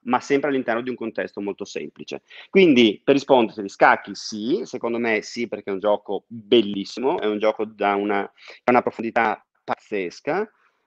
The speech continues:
ehm, e non sto qua poi a, a tedia-, a tediare, a tediarti, eh, con la cultura e l'educazione degli scacchi, ma è,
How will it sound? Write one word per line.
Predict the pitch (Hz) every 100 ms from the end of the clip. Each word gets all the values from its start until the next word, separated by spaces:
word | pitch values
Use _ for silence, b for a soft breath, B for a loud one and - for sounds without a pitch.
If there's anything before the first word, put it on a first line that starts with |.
| _
ehm, | 110 107 104 104 104 101 101 101 98 98
e | 120
non | 110
sto | - 113
qua | 104 101
poi | 104 98
a, | 95 95 95
a | 101
tedia-, | - 98 98 98 101
a | -
tediare, | - 120 113 117 123 123 120 117 113 -
a | 92
tediarti, | 104 104 110 113 - 117 113 - b b b -
eh, | 104 98 98
con | - 107 110 107 107 104
la | 107 104
cultura | - 101 - 101 117 117 107 104
e | 104
l'educazione | 104 104 98 98 - 101 98
degli | 95
scacchi, | 90 92 92 107
ma | 101 107 107 104 101
è, | 98 120